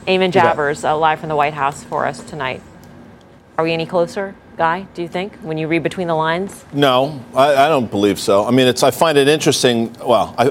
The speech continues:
Speaker 3: I find it interesting that the President thinks that grocery stores will take I O Us from people. I mean, you know, that might have happened in Mayberry back in the day. It's,
Speaker 1: Yeah.
Speaker 3: it's not happening in my town, but I digress. So, no, I don't think we're any closer.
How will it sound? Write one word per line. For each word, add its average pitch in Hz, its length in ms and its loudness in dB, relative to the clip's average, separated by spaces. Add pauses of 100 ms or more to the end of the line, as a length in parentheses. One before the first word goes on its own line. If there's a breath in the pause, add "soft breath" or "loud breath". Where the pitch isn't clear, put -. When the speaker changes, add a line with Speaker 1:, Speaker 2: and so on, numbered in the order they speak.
Speaker 3:
I 175 200 6
find 143 340 2
it 123 100 4
interesting 120 400 4
that 107 140 2
the 113 60 0
President 120 520 2
thinks 113 220 0
that 101 100 -2
grocery 117 380 2
stores 110 320 2
will 110 80 0
take 113 240 0
I 110 200 4
O 104 40 4
Us 135 240 4
from 120 160 -4
people. 110 320 0
I 104 60 2
mean, 113 260 2
you 123 140 2
know, 117 140 2
that 92 200 2
might 127 220 4
have 110 80 2
happened 117 260 2
in 107 100 2
Mayberry 113 460 4
back 87 260 2
in 95 60 -6
the 92 60 0
day. 98 260 2
It's, 120 140 0
Speaker 1:
Yeah. 127 100 2
Speaker 3:
it's 101 100 -4
not 120 160 2
happening 113 340 0
in 107 80 0
my 175 160 2
town, 151 280 2
but 123 140 4
I 123 100 6
digress. 107 460 2
So, - 100 2
no, 131 220 6
I 123 80 4
don't 113 120 0
think 104 140 0
we're 98 140 0
any 87 80 0
closer. 76 420 -4